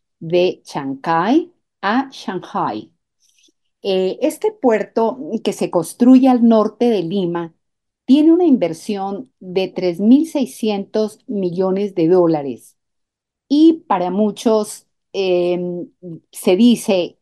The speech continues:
que Chancay se convertirá en la Shanghai de Sudamérica. Em, el puerto de Chancay será un punto marítimo clave para el comercio entre Sudamérica y Asia,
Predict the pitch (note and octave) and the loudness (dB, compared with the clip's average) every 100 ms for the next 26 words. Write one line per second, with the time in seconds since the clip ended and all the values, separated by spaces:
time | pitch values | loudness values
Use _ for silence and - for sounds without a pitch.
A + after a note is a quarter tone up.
0 | - G#3 A3 - _ - B3+ A#3 - A3+ | -2 0 0 -4 _ -2 0 0 -2 -4
1 | F3 D#3 - F#3 F3+ F3 E3+ D#3+ E3+ F3 | -4 -8 -10 -8 -6 -2 -2 -4 -4 0
2 | F3 F3 - G3+ F3+ F#3 G#3+ - A3 F3 | 0 0 -8 -6 -4 -4 -6 -10 -8 -6
3 | E3 - G#3+ A3 C#4 C4+ F3+ E3+ - D#3+ | -6 -4 -2 0 -2 -6 -8 -8 -6 -6
4 | D#3 F3 C3 _ _ _ _ _ _ _ | -2 -4 -6 _ _ _ _ _ _ _
5 | _ _ _ _ _ _ _ - G3 F#3 | _ _ _ _ _ _ _ -8 -2 0
6 | F3+ F#3 F3+ F3+ F3+ F3 - _ _ - | 2 0 -2 -2 -4 -6 -10 _ _ -4
7 | G#3+ - - D#4+ F#4 F4+ D4 - E3+ E3 | -4 -2 -2 0 2 0 0 -6 -10 -8
8 | F#3+ F#3 G3+ A#3+ _ _ _ _ _ - | -6 -4 -4 -6 _ _ _ _ _ -4
9 | G3+ A3 C4 B3+ - C#4+ C4+ C#4 C4+ D4+ | 0 4 4 4 0 -2 0 0 0 -2
10 | C#4 - G#3+ G3+ A3+ B3+ - C#4 C4+ C4+ | -4 -6 -6 -4 -6 -10 -6 -2 -2 -4
11 | - B3 G#3+ D#3+ D3 B2+ _ _ - F3+ | -6 -6 -4 -6 -8 -14 _ _ -6 -4
12 | F3+ E3+ - F3+ G#3 A3 A3 B3 A#3 F#3+ | -4 -6 -4 0 0 -2 -2 -4 -2 -6
13 | F3 - F3+ E3+ E3+ F#3+ G#3 A3+ G#3+ B3+ | -10 -6 -4 -2 -2 0 0 -2 -2 -4
14 | - - F#3 F#3+ D#3+ D#3+ - - | -4 -8 -6 -2 -4 -4 -14 -18